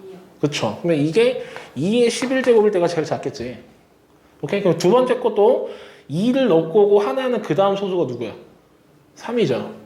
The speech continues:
근데 이, 삼을 넣을 건데, 여기에 이 넣고 여기다 삼 넣는 게 더 작을까? 아니면 여기다 이 넣고 여기다 삼 넣는 게 더 작을까? 그쵸. 베타에다가 이를 넣는 게 더 작겠죠. 그쵸? 그래서 우리는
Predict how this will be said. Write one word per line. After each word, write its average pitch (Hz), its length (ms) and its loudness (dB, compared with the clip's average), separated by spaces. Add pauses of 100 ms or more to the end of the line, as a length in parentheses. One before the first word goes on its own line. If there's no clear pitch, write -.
근데 190 180 2
이, 190 280 0
삼을 240 300 0
넣을 147 120 -2
건데, 156 540 -2 (420)
여기에 202 460 2
이 170 220 -2
넣고 214 320 0
여기다 170 280 0
삼 240 220 -6
넣는 226 240 -4
게 190 100 0
더 151 140 -2
작을까? 143 600 0
아니면 131 260 -2
여기다 165 360 2
이 127 160 -2
넣고 156 260 -2
여기다 127 160 -2
삼 165 140 -6
넣는 160 140 -4
게 127 80 -4
더 120 80 -10
작을까? 110 320 -12 (1200)
그쵸. 120 360 -2
베타에다가 170 500 2
이를 156 300 0
넣는 160 240 0
게 143 80 0
더 143 80 -2
작겠죠. 123 500 -8 (100)
그쵸? 208 280 -4
그래서 156 200 0
우리는 190 460 2